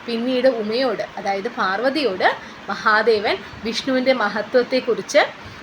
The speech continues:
പറയുന്നു. അപ്പോൾ ഇവിടെ നമ്മൾ മനസ്സിലാക്കേണ്ടുന്നത്, മോഹിനി കുതറി മാറി ഓടി എന്ന് പറയുന്നുണ്ട്. വിഷ്ണു ഭഗവാൻ എന്ന് പറയുന്നത് അനന്തതയാണ്. ആ അനന്തത നമ്മിൽ നിന്നും അകന്നകന്ന് പോവുകയാണെന്ന് മാത്രമേ നമുക്ക്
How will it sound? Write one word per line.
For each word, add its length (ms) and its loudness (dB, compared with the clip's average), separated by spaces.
പറയുന്നു. 360 -2
അപ്പോൾ 180 2
ഇവിടെ 300 0
നമ്മൾ 280 2
മനസ്സിലാക്കേണ്ടുന്നത്, 1040 0
മോഹിനി 680 4
കുതറി 300 6
മാറി 460 6
ഓടി 180 4
എന്ന് 240 -2
പറയുന്നുണ്ട്. 560 -4
വിഷ്ണു 340 0
ഭഗവാൻ 500 4
എന്ന് 260 -4
പറയുന്നത് 520 -2
അനന്തതയാണ്. 840 2
ആ 380 6
അനന്തത 520 4
നമ്മിൽ 360 0
നിന്നും 280 0
അകന്നകന്ന് 680 2
പോവുകയാണെന്ന് 800 2
മാത്രമേ 460 -2
നമുക്ക് 520 -2